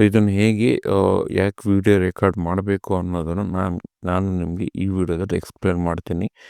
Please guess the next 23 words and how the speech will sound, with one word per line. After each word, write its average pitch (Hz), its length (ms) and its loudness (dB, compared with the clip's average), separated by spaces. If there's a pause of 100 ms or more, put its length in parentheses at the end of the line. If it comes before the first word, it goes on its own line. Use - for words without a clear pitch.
(260)
with 98 280 -2
live 98 320 2
examples 92 640 2 (120)
ಮುಖಾಂತರ. 82 480 -4 (680)
So, 101 140 2
ಬನ್ನಿ 98 340 2
ತಡ 95 240 0
ಮಾಡಿದ್ರೆ 101 540 0
ವಿಡಿಯೋನ 92 500 -2
ಶುರು 95 320 0
ಮಾಡೋಣ. 82 380 0 (500)
So, - 140 0
ನೀವೇನಾದ್ರೂ 104 600 4
ಮಂಜು 95 340 0
ಟೆಕ್ 95 200 -4
ಕನ್ನಡ 95 240 0
YouTube 95 480 0
ಚಾನಲ್‌ಗೆ 90 400 -2
ಹೊಸಬರಾಗಿದ್ರೆ 90 880 -2 (180)
ಚಾನಲ್‌ನ 90 520 0 (100)
ಲೈಕ್, 87 420 -4
ಶೇರ್ 90 380 -2
ಮಾಡಿ 85 320 -2